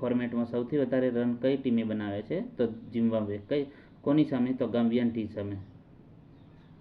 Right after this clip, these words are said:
વિશ્વમાં મહિલાઓ માટે સૌથી શ્રેષ્ઠ દેશ કયો? તો ડેનમાર્ક. ભારતમાં કયો ક્રમ છે? એકસો અઠ્યાવીસમા ક્રમે. તાજેતરમાં થયેલી જાહેરાત મુજબ આયુષ્યમાન વય વંદના યોજના માટે કેટલા વર્ષથી વધારે ઉંમરના તમામ વ્યક્તિઓને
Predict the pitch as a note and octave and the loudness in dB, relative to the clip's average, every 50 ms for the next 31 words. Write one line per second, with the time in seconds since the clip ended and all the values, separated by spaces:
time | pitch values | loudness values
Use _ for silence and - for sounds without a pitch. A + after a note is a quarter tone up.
0 | - - - - - - - - - - B2 C3 C3 - E3+ E3 E3 E3 D#3+ D#3 | -20 -20 -20 -20 -20 -20 -20 -20 -6 2 2 2 4 6 4 6 6 6 6 8
1 | C3+ C3 B2+ C3+ C#3 C#3 C#3 C#3 C3 C#3+ C3 C3 C3 A#2+ A#2 - C3+ B2+ - - | 8 8 8 8 8 8 6 6 4 2 2 2 2 0 2 0 -2 -2 0 0
2 | B2 B2+ B2+ - - A2+ A#2 A#2+ B2 B2 - C3+ C3 C3+ D3 D3 - B2+ A2 A2 | -2 -2 -2 -4 -4 -2 0 0 0 0 0 2 2 2 2 0 -2 -4 -2 0
3 | A2 A2+ A2+ A2 G#2+ G#2 G2 - - - - - - - - - A#2 A#2 A2+ A2+ | 0 0 0 0 -2 -4 -4 -8 -12 -16 -18 -18 -18 -20 -14 -6 -2 0 2 2
4 | B2 A#2+ B2 C3+ C3 C3 C3 B2+ - C#3 C#3 C#3 C3 C3+ C3 C3 B2+ A#2+ - C#3 | 2 2 4 6 6 8 8 6 6 4 4 4 4 4 2 2 2 2 0 -2
5 | D#3+ E3+ - - - A#2 A2+ A2+ - - C#3 C#3+ E3 - - - B2 - - B2 | -2 -4 -4 -6 -4 -4 -4 -4 -4 -4 -4 -4 -4 -4 -6 -8 -8 -8 -4 -2
6 | A2 G#2 G2+ G2+ - G#2+ G#2 G2 A2 G2+ F#2 F2+ G2 F#2+ - - - - - - | 0 0 0 0 -2 -6 -8 -6 -6 -8 -8 -8 -10 -12 -14 -18 -20 -14 -14 -14
7 | - - - - - - - - - - - - C3 C3 B2+ C#3+ D3 - D#3 C#3+ | -14 -14 -20 -20 -20 -20 -20 -20 -20 -16 -4 0 2 4 4 2 2 2 2 4
8 | D3 C#3+ C3+ C#3 C3+ C3 C3 B2+ A#2 A#2+ A#2 A#2+ B2 C3 B2 B2 A#2+ A#2 A#2+ A#2 | 4 2 2 2 4 4 4 4 4 4 2 2 2 2 2 2 2 2 2 0
9 | A2+ - A2 B2 B2+ B2+ - - C#3+ C#3+ C3+ C3 C3 B2 B2 B2 A#2+ A#2 A#2 A#2 | 0 0 0 -2 -2 -2 -4 0 2 4 6 6 6 4 4 2 4 4 2 2
10 | A2+ A2+ A2+ A2+ A2 A2 G#2+ G#2 F#2+ A2+ A#2 A#2+ A#2+ A2+ A2 G#2 - A2 G#2+ - | 2 0 -2 -2 -2 0 -2 -2 0 0 0 2 2 0 0 -2 -2 -4 -6 -6
11 | - A#2 - C#3 C#3 C3 B2+ B2+ B2+ - - - B2 A#2 A2 G#2 F#2+ A2+ A#2 A#2 | -10 -6 -2 0 0 2 2 0 -2 -2 -4 -2 -2 0 0 0 0 0 0 2
12 | A#2 A2+ A2+ A2 A2 A2 A2 A2 G#2+ - A#2+ B2 C3 C3+ C3+ C3 B2 A#2 A#2 - | 0 0 0 -2 -2 -2 -2 -4 -4 -2 0 2 4 4 4 2 0 0 -4 -4
13 | - B2 A#2 A#2 A#2 A#2 A#2 | -2 0 2 2 2 2 0